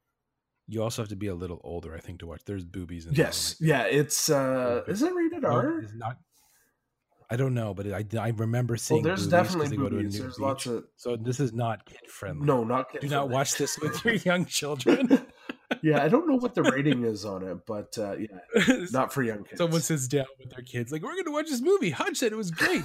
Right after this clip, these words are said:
Speaker 2: <laughs>
Speaker 1: Damn you, Hodge! There's boobies in this.
Speaker 2: <laughs>
Speaker 1: But mine is actually gonna be more of a random recommendation for a, uh, a game that I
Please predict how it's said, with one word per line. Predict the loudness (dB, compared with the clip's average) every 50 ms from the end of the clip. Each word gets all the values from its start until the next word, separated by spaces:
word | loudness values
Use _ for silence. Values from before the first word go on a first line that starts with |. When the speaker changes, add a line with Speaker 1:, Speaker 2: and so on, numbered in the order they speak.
| -4 -12 -20
Speaker 2:
<laughs> | _ _ 0
Speaker 1:
Damn | 2 4 4 4 4 2 0 2 2 4
you, | 6 8 8 8 8 6 6 4
Hodge! | 2 2 2 4 4 2 2 0 -4 -4 -2
There's | 0 0 0 2
boobies | 4 4 4 4 4 4 4 4 4 4 4 4 2 2
in | -2 -4 -4 -2
this. | -2 0 0 0 -2 -4 -8 -8 -8 -8 _ _ -4 -4 -4 -2 0
Speaker 2:
<laughs> | 0 0 2 2 6 8 8 8 8 6 0 -18 -20 -20 -20 _ _ _ _ 0
Speaker 1:
But | 0 0 2
mine | 2 2 2 0
is | 0 0 -2
actually | -2 -2 -2 -4 -4
gonna | -4 -4 -4
be | -4 -4 -6
more | -4 -4 -6 -6
of | -6
a | -6
random | -6 -6 -6 -6 -6 -8
recommendation | -8 -8 -8 -8 -8 -8 -8 -8 -10 -10 -10 -12 -12
for | -12 -10 -8 -8 -8 -8 -8
a, | -10 -10 -10 -10 -10 -12 -14 _ _ -20 -20 -20 _ _ -16 -14
uh, | -12 -12 -12 -14 -16 -14 -12
a | -10
game | -8 -4 -4 -2 -2 -2 -2 -4 -6 -8 -12 _ -10
that | -8
I | -8 -8